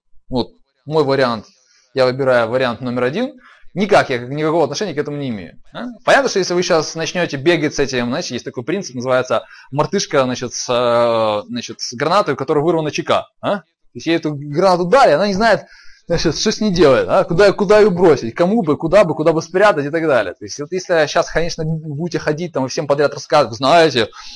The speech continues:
идут серые мертвые, там, э, значит, у-ну-ну, ну, конечно, значит, с вас будет, на вас будет странная реакция идти, да?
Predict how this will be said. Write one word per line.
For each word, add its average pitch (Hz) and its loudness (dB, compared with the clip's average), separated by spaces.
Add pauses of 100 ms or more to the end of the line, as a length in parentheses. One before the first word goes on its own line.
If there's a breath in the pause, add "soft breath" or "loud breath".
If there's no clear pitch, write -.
(120)
идут 156 -2
серые 175 6
мертвые, 160 6 (260 loud breath)
там, 143 4
э, 127 4
значит, 120 -2
у-ну-ну, 175 2
ну, 156 -2
конечно, 139 0
значит, 120 -8
с - -14
вас 139 0
будет, 123 -12
на 131 -4
вас 139 2
будет 131 -10
странная 127 2
реакция 147 0
идти, 104 -10
да? 120 0